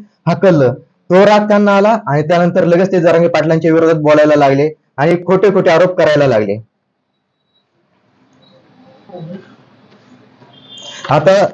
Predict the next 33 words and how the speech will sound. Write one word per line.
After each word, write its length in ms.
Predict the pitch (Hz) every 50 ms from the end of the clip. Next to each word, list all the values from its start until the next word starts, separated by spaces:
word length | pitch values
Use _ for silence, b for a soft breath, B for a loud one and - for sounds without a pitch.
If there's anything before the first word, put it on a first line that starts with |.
| - - - - - - - - _ _ 139
बऱ्याचशा 460 | 139 170 175 196 190 196 208 196 190
राजकीय 320 | 185 180 180 180 190 185
नेत्यांकडून 640 | 175 175 170 180 180 180 180 180 160 160 156 135 139
जे 120 | 147 185
जरांगे 300 | 180 185 175 175 175 180
पाटलांच्या 440 | 180 175 170 165 160 175 175 175 180
जवळचे 380 | 160 160 165 165 175 175 175 180
कार्यकर्ते 500 | - - - 170 170 180 175 170 - 165
आहेत 120 | 165 165
त्यांना 240 | 165 - 165 170 175
फोडण्याचा 420 | - - 156 151 165 165 165 175
प्रयत्न 340 | 170 - 170 170 170 175 170
केला 220 | 165 - 165 156 151
जातो. 320 | 151 147 - 170 170 - _ _ _
असंच 300 | 147 165 165 202 185 165
मला 260 | 175 170 175 180 202
देखील 440 | 202 175 202 196 202 208 190 190 190 -
कित्येक 340 | 190 - 202 190 185 -
फोन 160 | 185 180 175 175
आले 160 | 170 175 175
होते 180 | 165 160 170
की 100 | 160 180
जरांगे 280 | 160 151 165 165 175 175
पाटलांच्या 440 | 170 170 165 160 175 170 170 180 175
विरोधात 240 | 175 175 165 123 -
तुम्ही 220 | 170 180 185 190 185 _ _ _ -
एखादी 240 | 160 165 175 170 180
प्रेस 300 | 180 175 180 180 160 151
घ्या 100 | 175 170
आणि 80 | 170
त्यांच्या 260 | 180 180 175 180 180
विरोधात 240 | 170 170 165 160 170
बोला, 360 | 160 151 160 156 147 139 117